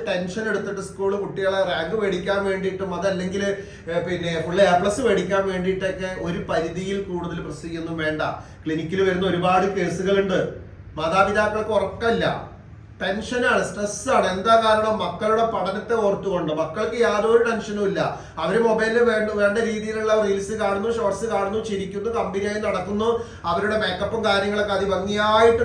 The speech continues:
നടക്കുന്നുണ്ട്. പക്ഷേ ഇതും ആലോചിച്ച് മാതാപിതാക്കൾ ടെൻഷൻ അടിച്ച് ഭക്ഷണം കഴിക്കാതെ സ്ട്രെസ്സായിട്ട് രോഗികളായിട്ട് മനോരോഗികളായിട്ട് കഴിയുന്നുവെങ്കിൽ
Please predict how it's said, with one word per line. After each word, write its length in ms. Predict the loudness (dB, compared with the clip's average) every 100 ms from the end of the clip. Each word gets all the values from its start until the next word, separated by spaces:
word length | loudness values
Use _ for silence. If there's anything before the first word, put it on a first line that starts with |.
| 0
നടക്കുന്നുണ്ട്. 500 | -2 -2 -4 -2 -2
പക്ഷേ 500 | -2 -2 0 0 -2 -8 -6
ഇതും 340 | -2 4 4 6
ആലോചിച്ച് 480 | 4 2 0 -4 -6
മാതാപിതാക്കൾ 840 | -4 -2 0 0 2 0 0 -2
ടെൻഷൻ 320 | -2 -4 -4
അടിച്ച് 180 | -4 -2
ഭക്ഷണം 380 | -2 -2 -4 -2
കഴിക്കാതെ 460 | -2 -2 -6 -6
സ്ട്രെസ്സായിട്ട് 800 | -8 -6 -6 -2 0 0 0 -2 -2
രോഗികളായിട്ട് 720 | -2 -2 0 2 2 0 -4
മനോരോഗികളായിട്ട് 960 | -2 0 2 0 0 -2 -2 -2 -2
കഴിയുന്നുവെങ്കിൽ 720 | -2 -2 0 0 0 -2 -6